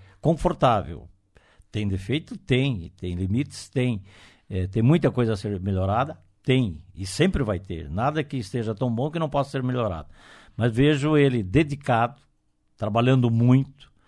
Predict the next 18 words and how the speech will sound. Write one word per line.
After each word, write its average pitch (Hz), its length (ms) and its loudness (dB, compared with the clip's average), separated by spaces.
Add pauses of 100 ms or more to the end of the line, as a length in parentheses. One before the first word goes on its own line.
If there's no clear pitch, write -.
(420)
é, 101 440 0 (200)
tentando 139 840 4
fazer 113 340 2
o 120 60 0
que - 180 -14
tem 139 240 2
de 117 120 2
melhor, 110 600 0
dando 151 540 6
de 110 160 -2
si, 131 320 -4
que 143 140 -16
isso 117 120 -8
é, 107 40 -2 (240)
isso - 100 -8
é - 20 -4
muito 110 220 -4
bom. 95 320 -6